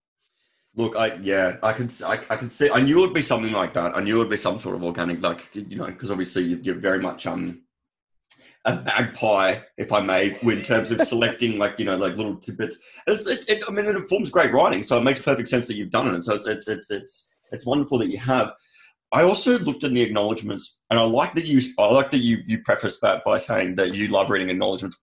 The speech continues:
Speaker 1: I do too. I think, I, I, I think that's, like, a weird thing. I don't know. I don't know if, I don't know if it's because I'm a writer as well, or I, I just don't know if people really do it a lot of the time. Um,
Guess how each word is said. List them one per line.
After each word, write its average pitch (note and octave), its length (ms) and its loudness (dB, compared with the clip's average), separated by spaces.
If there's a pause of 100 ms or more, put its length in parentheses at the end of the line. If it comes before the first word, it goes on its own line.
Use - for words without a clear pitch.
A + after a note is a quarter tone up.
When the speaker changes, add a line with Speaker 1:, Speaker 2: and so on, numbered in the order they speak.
Speaker 1:
I G3 80 -2
do G#3 160 2
too. A2+ 460 2
I A#2+ 80 0
think, F#3 240 -2
I, C#3 240 -2
I, C#3 120 0 (220)
I C3+ 60 -14
think E3+ 140 -8
that's, D#3+ 140 0
like, F#3+ 120 -8
a D#3+ 60 2
weird B2 300 6
thing. A2+ 240 2
I F2+ 80 0
don't C3+ 100 0
know. D#3+ 140 4
I F#2+ 80 4
don't D3 100 2
know E3 40 2
if, E3 100 -4 (120)
I A#2+ 80 4
don't B2+ 160 2
know C3+ 80 4
if C3+ 80 -4
it's - 120 -8
because A#2 320 -4 (380)
I'm B2+ 100 6
a B2 60 8
writer A2+ 200 4
as A2+ 120 -4
well, B2+ 300 0
or A2 120 2
I, A2+ 120 -2
I - 20 0
just A#2 160 -4
don't C#3 160 4
know C3+ 100 -2
if A#2+ 100 -8
people A2+ 500 -2 (440)
really C3+ 240 4
do D3 220 2
it - 100 0 (140)
a A2+ 60 -2
lot A2 140 4
of G#2 60 0
the G2 60 -4
time. F#2+ 400 -4 (460)
Um, B2 400 2